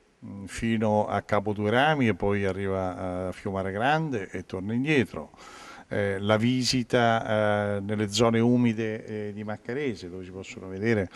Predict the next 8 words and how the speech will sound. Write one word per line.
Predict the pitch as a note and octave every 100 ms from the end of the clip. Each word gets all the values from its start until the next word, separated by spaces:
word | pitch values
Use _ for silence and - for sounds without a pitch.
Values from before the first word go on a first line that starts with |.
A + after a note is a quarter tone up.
| - - - -
eh, | A2+ G2 F#2+
una, | F2+ F2+ F2+ F#2 F#2 F2+ F2+ F2 E2+ - - - - - -
avifauna, | F2+ F#2+ F#2 G#2 G#2+ A2 G2+ G2 F#2 F#2
una, | F2+ F#2 F#2 F#2 F2+
un, | F2+ F2+ F2 F2 F#2+
uccelli | F#2 - G2 G#2+ G#2+ G2+ G2+
di, | F#2+ F#2+
di, | F#2 F#2+